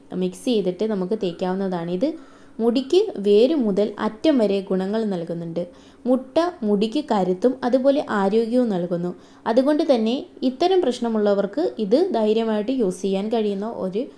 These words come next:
ഒറ്റമൂലിയാണ്. അതുപോലെ തന്നെ നമ്മളെ അലട്ടുന്ന മറ്റൊരു പ്രശ്നമെന്ന് പറയുന്നത് അകാല നരയാണ്. പലരുടെയും മുടി വളരെ ചെറുപ്പത്തിൽ തന്നെ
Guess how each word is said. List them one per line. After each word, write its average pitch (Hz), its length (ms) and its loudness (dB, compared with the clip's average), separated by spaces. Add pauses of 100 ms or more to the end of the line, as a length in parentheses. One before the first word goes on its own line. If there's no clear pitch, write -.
(140)
ഒറ്റമൂലിയാണ്. 233 720 2 (300)
അതുപോലെ 330 420 6
തന്നെ 254 240 2
നമ്മളെ 269 300 0 (120)
അലട്ടുന്ന 226 420 0 (100)
മറ്റൊരു 285 440 0
പ്രശ്നമെന്ന് 220 540 0
പറയുന്നത് 180 440 0 (720)
അകാല 220 320 4 (440)
നരയാണ്. 175 500 -2 (260)
പലരുടെയും 302 560 6
മുടി 208 280 4
വളരെ 240 360 4
ചെറുപ്പത്തിൽ 226 540 2
തന്നെ 190 240 0